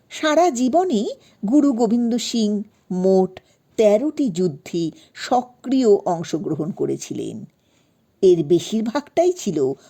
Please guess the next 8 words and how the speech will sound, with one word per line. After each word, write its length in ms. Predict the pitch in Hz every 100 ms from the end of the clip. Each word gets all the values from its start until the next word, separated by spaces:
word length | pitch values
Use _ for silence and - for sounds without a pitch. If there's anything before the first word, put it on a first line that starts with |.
| _
মুঘলদের 680 | 185 214 - 254 226 170 143
বিরুদ্ধে, 680 | 147 165 160 139 - - 113 - _ _ _ _ _ _
কয়েকটি 840 | - 143 156 208 - - 247 170 - _ _ _
শিবালিক 720 | - - 220 208 220 220 -
পর্বতের 680 | - 123 - 156 139 143 156
জনগোষ্ঠীর 840 | 180 165 147 147 147 - - 139
বিরুদ্ধে। 560 | 143 156 95 131 - - - _ _ _ _ _ _ _ _ _ _ _ _ _ _
কয়েকটি 760 | 202 196 226 - 254 208 226